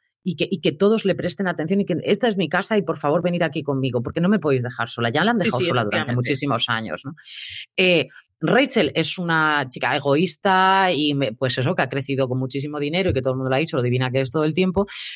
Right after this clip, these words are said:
Speaker 1: pero que se, se adapta muy bien al, al tiempo,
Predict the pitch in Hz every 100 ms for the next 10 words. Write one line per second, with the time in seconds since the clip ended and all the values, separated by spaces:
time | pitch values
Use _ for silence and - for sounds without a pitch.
0 | - 185 160 147 147 135 - 123 123 104
1 | - _ _ - - _ - - 139 131
2 | 185 - 202 156 139 139 120 - 120 113
3 | 107 104 98 - 113 113 - 135 127 117
4 | 127